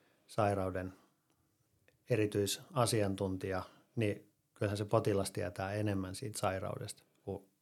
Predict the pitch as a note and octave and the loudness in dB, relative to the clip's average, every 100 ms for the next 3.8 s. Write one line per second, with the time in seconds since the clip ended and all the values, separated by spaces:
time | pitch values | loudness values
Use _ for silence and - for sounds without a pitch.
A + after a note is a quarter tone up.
0 | _ _ _ _ G#2+ F2+ F#2+ - A2 - | _ _ _ _ 0 0 -2 -6 -6 -12
1 | _ _ _ _ G#2 - G#2 G2 - _ | _ _ _ _ -4 0 0 0 -4 _
2 | - A#2+ G#2 G#2+ G2 G2+ G#2+ G2+ A2+ A2 | 8 8 8 2 2 2 2 0 -4 -8
3 | - _ - - G2 F#2 - B2 | -12 _ -20 -4 -2 -2 -4 -12